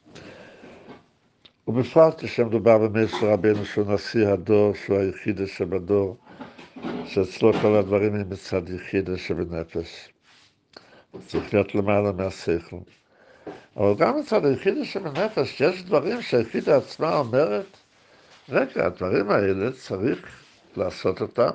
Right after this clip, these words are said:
כמו שצריך. מלחמה צריך לנהל, אם זה מלחמה טבעית, כמו שמוסבר בשיחה, צריך לנהל אותה על פי דרך הטבע,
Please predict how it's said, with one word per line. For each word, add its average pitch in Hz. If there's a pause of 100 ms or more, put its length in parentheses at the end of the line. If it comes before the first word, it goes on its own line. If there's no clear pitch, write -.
(1400)
כמו 131
שצריך. 233 (360)
מלחמה 113
צריך 147
לנהל, 123 (920)
אם 196
זה 190
מלחמה 131
טבעית, 117
כמו 127
שמוסבר 139
בשיחה, 175
צריך 214
לנהל 160
אותה 151
על 147
פי 143
דרך 135
הטבע, 95